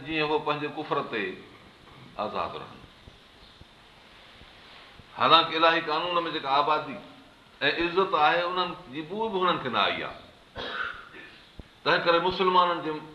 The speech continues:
جي معاشرت هي لازم آهي ته ايتري قوت جمع ڪن جو ڪافرن کي تعليم تربيت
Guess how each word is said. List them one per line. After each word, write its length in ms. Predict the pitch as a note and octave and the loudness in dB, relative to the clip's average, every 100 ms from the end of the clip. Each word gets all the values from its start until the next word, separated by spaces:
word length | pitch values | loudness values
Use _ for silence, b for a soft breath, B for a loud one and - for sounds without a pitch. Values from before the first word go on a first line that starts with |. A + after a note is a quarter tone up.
| A2 | -6
جي 80 | C3+ D3 | -2 2
معاشرت 580 | D3+ D#3+ D#3+ E3+ F3 E3+ | 4 4 0 -4 -6 -6
هي 140 | E3+ | -2
لازم 380 | E3 E3+ E3 E3+ | 2 2 0 -2
آهي 220 | E3+ F3 F3 | -2 -2 -6
ته 60 | - | -8
ايتري 340 | E3 F#3 F3+ E3+ - | -6 -4 -4 -8 -8
قوت 280 | F3+ F3+ D#3+ D3+ | -4 -2 -2 0
جمع 220 | E3+ F3 F3 | 4 6 4
ڪن 120 | F3 E3+ | 0 -2
جو 140 | D#3+ D#3+ | -6 -4
ڪافرن 440 | D#3 D#3+ D#3 E3 D#3+ | 0 0 2 -2 -2
کي 120 | C#3+ F2+ - - - B B B - | -6 -8 -10 -16 -18 B B B 0
تعليم 380 | B2+ D#3+ F3 E3+ | 4 4 2 0
تربيت 400 | E3+ E3+ F3+ | 0 2 0